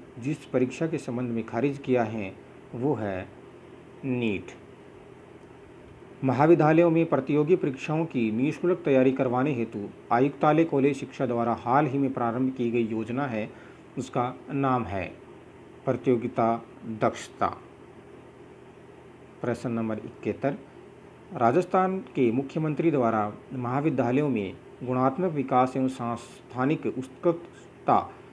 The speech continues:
सुनिश्चित करने के लिए विधानसभा में फरवरी दो हज़ार उन्नीस में घोषित योजना रेस है। इसका जो इकहत्तर के प्रश्न का जो आंसर रहेगा वो चार रहेगा, resource assistance to college excellence।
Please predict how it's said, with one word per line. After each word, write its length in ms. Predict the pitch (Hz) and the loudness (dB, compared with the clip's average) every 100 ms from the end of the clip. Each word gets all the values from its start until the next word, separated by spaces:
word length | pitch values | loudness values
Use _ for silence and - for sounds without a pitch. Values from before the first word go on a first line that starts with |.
| - - | -20 -6
सुनिश्चित 420 | 151 147 143 196 - | 0 0 2 0 2
करने 280 | 139 135 | 2 2
के 160 | 151 147 | 0 2
लिए 300 | 110 110 113 | 2 2 0
विधानसभा 600 | 120 120 117 160 160 123 | -2 -2 0 -2 -2 -2
में 260 | 113 104 110 - - | -2 -2 -6 -14 -6
फरवरी 340 | 131 127 147 | -2 0 2
दो 140 | 143 | 0
हज़ार 260 | 131 123 127 | 0 0 -2
उन्नीस 460 | 131 123 127 165 127 | -2 -2 -2 -2 -4
में 200 | 110 104 | -4 -4
घोषित 460 | 107 104 131 131 - - - - - | -4 -2 -2 -4 -14 -20 -20 -18 -8
योजना 560 | 117 135 123 110 104 113 - - - - - | 0 2 2 0 -4 -8 -16 -20 -20 -12 0
रेस 320 | 139 156 - | 4 4 2
है। 460 | 90 123 95 - - - - - - - 131 | -4 -4 -4 -6 -16 -20 -20 -20 -20 -16 -14
इसका 260 | - 135 | -4 -2
जो 120 | 127 | 0
इकहत्तर 420 | 127 113 117 - 131 | 0 -2 -4 -6 -8
के 100 | 143 | -6
प्रश्न 300 | 117 127 123 | -8 -8 -8
का 100 | 120 | -6
जो 120 | 117 | -6
आंसर 260 | 110 107 | -6 -6
रहेगा 240 | 120 107 110 | -4 -2 -2
वो 120 | 104 | -6
चार 280 | 107 120 123 | -2 -2 0
रहेगा, 360 | 127 131 156 | 0 -2 -4
resource 440 | 120 107 120 135 131 - - - - - - - - | -6 -4 -2 -2 -2 -12 -20 -20 -20 -20 -20 -16 -4
assistance 600 | 117 - 151 - 135 135 | -4 -2 -4 0 0 0
to 180 | 135 - | -4 -2
college 580 | 127 - 120 120 127 131 - - - - - - 127 | -2 2 2 6 4 4 -2 -18 -20 -20 -20 -6 -4
excellence। 640 | - 135 101 87 - - | -2 -2 -2 -4 -16 -20